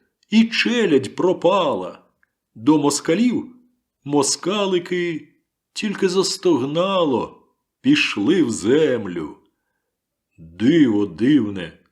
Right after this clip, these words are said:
сталося на світі. Дивлюся я, що дальш буде,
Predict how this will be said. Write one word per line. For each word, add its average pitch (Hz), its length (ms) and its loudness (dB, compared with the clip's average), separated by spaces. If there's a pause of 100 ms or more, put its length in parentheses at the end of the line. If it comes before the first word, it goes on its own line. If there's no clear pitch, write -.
(100)
сталося 110 600 -2
на 101 120 -6
світі. - 680 -8 (1200)
Дивлюся 98 580 -2
я, 156 200 0
що - 300 -8
дальш 185 420 -4
буде, 104 540 -4